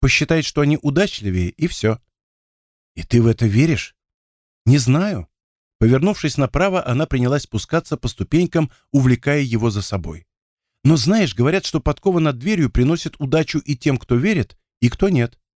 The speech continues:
Так чего бы её не прибить? Хуже-то не станет, верно?» Не найдя подходящего ответа, Игорь лишь пожал плечами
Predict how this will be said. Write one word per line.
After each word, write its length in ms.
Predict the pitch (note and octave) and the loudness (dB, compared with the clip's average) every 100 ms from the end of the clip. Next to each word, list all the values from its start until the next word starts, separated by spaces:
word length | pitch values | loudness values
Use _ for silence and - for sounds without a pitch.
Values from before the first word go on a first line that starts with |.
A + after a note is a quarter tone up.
| _ _ _ - | _ _ _ -4
Так 120 | B2+ | 0
чего 220 | - A#3 | 2 2
бы 120 | F3 | 2
её 260 | A#2+ B2 B2 | 2 2 2
не 100 | G#2 | 2
прибить? 480 | - G2 E3 - - _ _ _ _ | 0 0 0 -4 -14 _ _ _ _
Хуже-то 280 | D#3+ A#2+ G#2 | 0 2 0
не 100 | G2 | -2
станет, 440 | - F#3+ F3+ - _ _ | -2 -2 -2 -8 _ _
верно?» 380 | C#3+ A2 D#2 _ _ _ _ _ _ _ _ _ _ _ _ | 0 0 -8 _ _ _ _ _ _ _ _ _ _ _ _
Не 160 | G2 A2 | 2 4
найдя 300 | D#3 F3 A3+ | 4 2 0
подходящего 680 | F#3 - D#3+ E3 - B2 A2+ | -2 -4 -2 0 -2 -2 -2
ответа, 540 | G#2 C#3+ G#3 F3+ D3+ - _ _ F#3 | 0 0 0 0 -4 -4 _ _ 0
Игорь 220 | F#3 D#3 | 2 2
лишь 280 | F#3 - - | 0 -2 -2
пожал 340 | D#3 D#3+ D#3 | -2 0 -2
плечами 640 | C#3+ C#3 - G#2+ D#2 B1+ | -2 -2 -2 -4 -4 -8